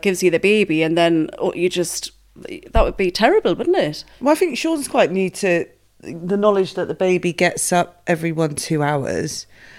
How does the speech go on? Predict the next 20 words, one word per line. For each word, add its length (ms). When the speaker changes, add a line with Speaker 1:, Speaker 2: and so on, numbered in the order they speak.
Speaker 2:
He 360
also 340
is 140
quite 180
new 140
to 160
the 80
knowledge 280
that 380
you 160
cannot 380
sleep 160
with 60
the 60
baby 260
in 60
the 60
bed 280
with 140
you. 280